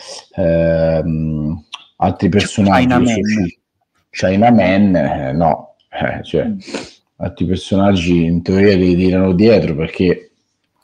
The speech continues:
Speaker 1: non c'hanno mercato. Che a parte, eh, a parte, ecco, Bounce, eh, Durango, eh, Blueberry,
Speaker 2: Dove l'hai
Speaker 1: ehm,
Speaker 2: tirato fuori? Guarda, guarda, guarda, guarda, Viper. Sì, c'è la scansia del western sotto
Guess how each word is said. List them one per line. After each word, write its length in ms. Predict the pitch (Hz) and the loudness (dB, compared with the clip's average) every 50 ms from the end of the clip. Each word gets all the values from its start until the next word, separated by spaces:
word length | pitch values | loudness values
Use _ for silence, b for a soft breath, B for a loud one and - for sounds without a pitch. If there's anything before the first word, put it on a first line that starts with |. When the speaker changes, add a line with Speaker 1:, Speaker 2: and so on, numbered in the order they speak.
| _ _ _ | _ _ _
Speaker 1:
non 100 | - 85 | -12 -10
c'hanno 240 | - - 101 95 92 | -4 -2 0 2 2
mercato. 760 | 87 82 78 80 - - 95 92 87 80 76 78 73 - _ _ | 2 0 -2 -4 -4 -2 0 0 0 0 -2 -4 -6 -8 _ _
Che 120 | _ 95 90 | _ -8 -8
a 60 | 85 | -2
parte, 420 | - 101 95 92 - 95 87 B B B B B 90 B _ | 0 0 0 0 -2 -4 -4 B B B B B -20 B _
eh, 120 | - 80 | -4 -4
a 60 | 85 - | -4 0
parte, 340 | - 98 95 - - 95 | 0 0 0 0 0 -2
ecco, 200 | 90 - - 92 | -2 -2 -2 -4
Bounce, 560 | 85 87 107 104 101 95 92 87 82 - - 90 87 87 85 78 73 73 | -2 2 2 2 4 2 2 0 -2 -2 -2 0 2 2 0 0 -2 -2
eh, 380 | - 82 85 82 82 80 82 80 | 0 0 0 0 0 0 -2 0
Durango, 920 | 80 98 101 101 101 95 95 90 87 85 85 82 82 85 85 82 - - 76 78 | 0 2 4 4 4 4 4 2 2 0 0 0 0 0 0 0 -2 -2 -2 -2
eh, 540 | 80 80 82 80 80 80 80 78 76 - - b b b b b b b _ | -2 0 -2 -2 -2 -2 -2 -4 -4 -6 -10 b b b b b b b _
Blueberry, 1000 | - 90 98 104 104 92 90 110 107 104 98 95 92 92 90 87 85 87 - b b b b b b b _ | -6 -2 2 2 4 4 4 4 6 6 6 6 4 4 2 2 0 0 -4 b b b b b b b _
Speaker 2:
Dove 480 | - - 87 90 175 170 82 82 - 160 180 185 | -4 -2 0 0 2 2 2 2 2 2 2 2
l'hai 100 | 180 160 | 2 2
Speaker 1:
ehm, 60 | 156 | 0
Speaker 2:
tirato 260 | 160 156 156 151 - | 0 -2 -2 -4 -6
fuori? 320 | 76 - 104 98 95 98 | -8 -6 -6 -6 -4 -6
Guarda, 180 | 98 104 95 95 | -6 -8 -8 -8
guarda, 200 | 104 127 147 151 147 151 143 | -6 -4 -2 -2 0 0 0
guarda, 200 | 143 160 160 147 | 0 0 -2 -2
guarda, 140 | 120 123 131 | 0 0 0
Viper. 580 | 135 120 117 117 110 110 104 101 107 117 117 - _ _ _ _ _ _ | 0 0 -2 -2 -2 -2 -2 -4 -6 -10 -14 -20 _ _ _ _ _ _
Sì, 100 | - 143 | -12 -10
c'è 200 | 101 - 113 117 | -6 -4 -2 -2
la 100 | 117 113 | -2 -4
scansia 600 | - - - - 131 127 127 - - 135 139 135 | -6 -8 -4 0 0 0 0 0 0 2 2 2
del 120 | 135 135 135 | 2 2 2
western 480 | 135 139 139 139 - - 131 135 127 123 | 2 2 0 0 0 -2 -2 -4 -6 -6
sotto 180 | - 127 117 | -8 -12 -12